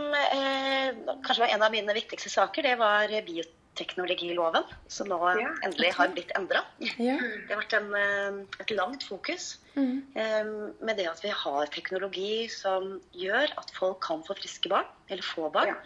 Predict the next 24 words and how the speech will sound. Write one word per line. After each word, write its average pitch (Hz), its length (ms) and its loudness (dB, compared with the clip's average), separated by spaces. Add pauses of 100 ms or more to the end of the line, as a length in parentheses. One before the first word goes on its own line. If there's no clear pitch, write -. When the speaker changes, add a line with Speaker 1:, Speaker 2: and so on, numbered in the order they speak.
Speaker 3:
Mhm. 208 300 -2 (180)
Speaker 1:
men 202 260 0
som, 202 400 0
eh, 196 640 0 (960)
da 180 280 2
nordmenn 165 460 -2
ikke - 220 -6
har 156 120 0
hatt 147 120 -12
mulighet 151 360 -8
til 156 320 -6
å - 100 -12
ta - 180 -4
i 147 40 -2
bruk, 262 420 -2 (200)
i - 40 -14 (160)
hvert 220 120 0
fall 208 120 0
ikke - 340 -8
i 180 180 -6
Norge, 190 380 0 (360)
men, 226 380 0
Speaker 3:
Mhm. 226 120 0
Speaker 1:
eh, 220 480 2